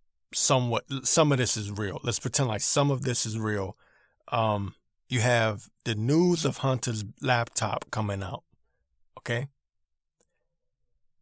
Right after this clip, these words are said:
Um, wouldn't this be the perfect time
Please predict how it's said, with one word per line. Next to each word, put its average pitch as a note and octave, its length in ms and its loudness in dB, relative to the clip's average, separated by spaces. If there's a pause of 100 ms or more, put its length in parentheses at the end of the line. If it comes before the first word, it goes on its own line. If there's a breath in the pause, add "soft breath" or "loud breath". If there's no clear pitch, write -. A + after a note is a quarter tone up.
(320)
Um, A#2+ 520 2
wouldn't D#3+ 260 2
this D#3+ 140 -2
be C#3 160 -4
the C#3+ 80 -4
perfect C3+ 500 -2
time A2 480 0